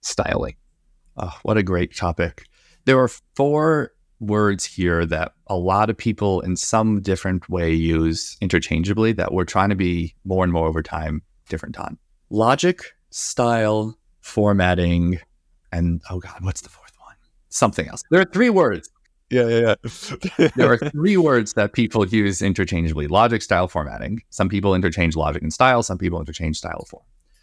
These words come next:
Speaker 2: Formatting is anything that seems stylistic, but does not actually change the logic, or most of the time, even the backing representation, the A S T, of your code. Things like semicolons,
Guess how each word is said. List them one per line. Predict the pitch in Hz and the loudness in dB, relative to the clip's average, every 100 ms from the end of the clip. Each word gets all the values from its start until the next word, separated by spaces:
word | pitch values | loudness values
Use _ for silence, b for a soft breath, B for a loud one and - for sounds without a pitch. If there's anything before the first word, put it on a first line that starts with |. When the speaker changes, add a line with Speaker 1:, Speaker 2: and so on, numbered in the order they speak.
| _ | _
Speaker 2:
Formatting | - 135 160 170 165 | -2 0 4 4 4
is | 147 117 - - | 2 0 -2 -2
anything | 101 120 - 131 131 131 - - | 0 0 0 0 0 -2 -8 -6
that | 92 85 - _ _ _ _ _ | -2 -2 -4 _ _ _ _ _
seems | - 135 139 | 0 0 2
stylistic, | 117 107 98 - 107 | 2 4 4 2 2
but | 92 - | 0 0
does | - 101 | -2 2
not | 110 123 _ | 2 2 _
actually | 95 90 104 | -2 0 -2
change | 98 - 87 90 | -2 -2 0 -2
the | - | -2
logic, | 80 78 85 117 120 _ - | -4 0 2 2 -2 _ -2
or | 92 | 2
most | 90 101 | 2 0
of | - | -2
the | 98 | -4
time, | 92 87 | 0 -2
even | 78 90 90 | 0 0 0
the | 80 | 0
backing | 78 87 90 87 | 0 -2 0 -2
representation, | 82 85 82 82 78 82 80 - | 0 0 0 -4 -4 -4 -6 -8
the | - - | -12 -10
A | 90 87 | -8 -8
S | - | -8
T, | - 85 | -6 -4
of | 76 | -2
your | 80 | -2
code. | 78 - - - _ _ _ | -2 -4 -6 -20 _ _ _
Things | 95 95 | 0 2
like | 92 92 _ | 2 0 _
semicolons, | - - 117 98 85 78 69 67 - | -12 2 4 4 2 -2 -2 -4 -10